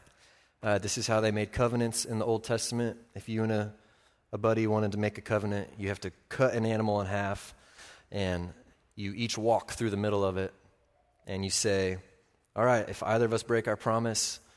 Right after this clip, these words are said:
let us become like these animals. Do to us what we just did to this animal."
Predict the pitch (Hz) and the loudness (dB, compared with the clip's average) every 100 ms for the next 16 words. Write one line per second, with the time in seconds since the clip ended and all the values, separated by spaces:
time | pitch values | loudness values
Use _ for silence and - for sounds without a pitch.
0 | _ _ 113 107 107 - - - _ _ | _ _ -2 0 0 -2 -6 -10 _ _
1 | _ - 104 113 101 98 92 82 87 82 | _ -12 -4 -2 0 0 -2 -4 -8 -6
2 | 80 78 78 78 - 98 107 - - 101 | -8 -10 -14 -14 -16 -6 -6 -4 -4 -4
3 | 101 - - 90 87 95 101 - 101 95 | -4 -6 -4 -6 -4 -6 -6 -4 -6 -6
4 | 92 87 - 85 85 80 78 | -8 -10 -8 -8 -8 -10 -12